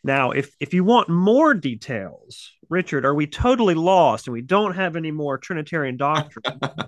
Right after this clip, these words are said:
Speaker 1: Or
Speaker 2: No.
Speaker 1: will that show up later? <laughs>
Speaker 2: Yes, very much so. Um, so one of the great advantages of the, uh, the sixteen sixty-two, uh,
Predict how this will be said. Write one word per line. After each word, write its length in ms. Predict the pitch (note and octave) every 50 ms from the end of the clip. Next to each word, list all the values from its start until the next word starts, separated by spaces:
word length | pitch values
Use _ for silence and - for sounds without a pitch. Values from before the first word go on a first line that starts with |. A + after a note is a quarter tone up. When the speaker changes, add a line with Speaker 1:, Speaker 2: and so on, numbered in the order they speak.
| _ _ _ _ _ _ _ _ _ _ _
Speaker 1:
Or 240 | - G3+ A#3 B3 A#3+ A#3
Speaker 2:
No. 240 | - - D4 D4+
Speaker 1:
will 40 | C#4 A3+
that 180 | A#3+ A#3 A#3 _
show 340 | - - - A#3 A3+ A3 A3
up 160 | A3 G#3+ A3
later? 420 | G#3+ G#3+ A3 G#3 F3+ D3+ C3 - -
<laughs> 40 | - _ _ _ _ - - _ _ - G3 - _ _ - - _ _
Speaker 2:
Yes, 640 | - G2+ A2+ B2 B2 A#2 G2+ - - - - - _ _ -
very 300 | F2 F#2 G#2+ A2+ A#2 A2+
much 260 | A2 A2 G#2+ - -
so. 380 | - G2 F2 D#2+ D2+ D2+ - - _ - -
Um, 540 | F2 E2+ E2+ E2+ E2+ E2+ E2 D#2+ D#2 D#2+ _ _ _ _ _ _ _ _ _ _ _
so 500 | _ - A2 G2+ G2 F#2+ F#2 F2+ F2 _ _ _ _
one 260 | - F#2+ F#2 A#2+ C3 E3
of 60 | D3+
the 80 | A#2
great 340 | G#2 D#2 D#2+ G2 A2+ A#2 A2
advantages 920 | G#2+ F#2+ E2 G2 F#2+ F#2+ F#2+ F#2+ F2+ D#2+ E2+ E2 D#2+ D#2+ D#2+ D#2+ - - _
of 420 | - E2 E2+ E2 E2 D#2+ D#2 D#2+ D#2
the, 380 | E2 D#2 D#2 D#2 D2+ D2+ D2+ D2 _ _ _ _ _ _ _ _ _ _ _ _ _ _ _ _ _ -
uh, 240 | D2+ D2+ D2 D2+ D2+
the 100 | D2 E2+
sixteen 340 | - - G#2 - - F#2+ F2+
sixty-two, 840 | - - E2 - - F2 D#2+ - - F2+ F2 E2 D#2+ D#2 D2+ - _ -
uh, 280 | D2 D2+ D2+ D2 D2